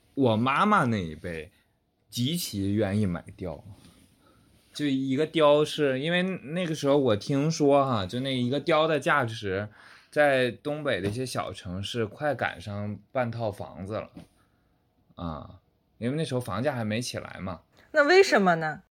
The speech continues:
Speaker 1: 就是你想啊，那个时候在东北那么冷的天，又没有羽绒服，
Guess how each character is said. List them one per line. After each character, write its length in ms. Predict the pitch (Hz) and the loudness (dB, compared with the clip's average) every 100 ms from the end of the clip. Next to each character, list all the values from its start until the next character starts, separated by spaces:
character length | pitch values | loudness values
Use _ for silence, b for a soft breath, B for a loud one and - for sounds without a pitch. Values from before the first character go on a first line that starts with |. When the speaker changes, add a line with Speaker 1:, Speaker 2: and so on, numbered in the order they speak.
| _ _ _ - | _ _ _ -6
Speaker 1:
就 120 | 247 | -4
是 320 | - 233 214 B B | 2 2 2 B B
你 180 | 170 226 | -2 0
想 240 | 254 170 | 2 2
啊， 240 | - 131 156 | 2 2 2
那 180 | 208 240 | 2 2
个 120 | 202 | 2
时 140 | 165 | 2
候 140 | 151 175 | 2 4
在 160 | 180 | 4
东 240 | 170 190 196 | 2 0 2
北 140 | 131 | 2
那 120 | 123 | 2
么 100 | 165 | 0
冷 160 | 143 87 | 0 0
的 120 | 95 | -4
天， 540 | 107 120 113 113 123 120 | -4 -2 0 2 0 0
又 120 | 139 | 2
没 140 | 123 | 2
有 160 | 131 143 | 4 2
羽 80 | 117 | 2
绒 260 | 90 107 | 0 -2
服， 480 | 127 92 85 101 110 | -4 -4 0 2 0